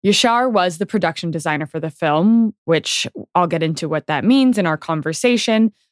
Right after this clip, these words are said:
He was also an artist on Spider-Man Across the Spider-Verse and was named one of Variety's ten animators to watch. He worked on Into the Spider-Verse, the original, and Mitchell's versus the Machines.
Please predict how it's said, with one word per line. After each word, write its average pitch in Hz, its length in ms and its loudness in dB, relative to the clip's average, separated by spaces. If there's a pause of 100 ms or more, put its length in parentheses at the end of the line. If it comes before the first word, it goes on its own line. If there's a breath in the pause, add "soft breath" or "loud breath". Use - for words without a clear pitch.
He 233 80 4
was 233 100 4
also 247 240 0
an 254 80 4
artist 190 400 0
on 180 140 0
Spider-Man 165 640 0
Across 170 400 -2
the 170 80 -8
Spider-Verse 170 840 -2 (300 loud breath)
and 196 80 4
was 190 180 0
named 202 300 4
one 214 160 2
of 202 80 -2
Variety's 165 560 0
ten 196 320 0
animators 170 600 0
to - 120 -8
watch. - 600 -4 (360)
He 190 160 -2
worked 175 300 0
on 165 380 0 (120)
Into 262 360 2
the 175 120 0
Spider-Verse, 165 760 -2
the 156 160 -2
original, 151 640 0
and 175 340 -2
Mitchell's 165 300 -4
versus 156 340 -8
the 160 80 -6
Machines. 165 560 -4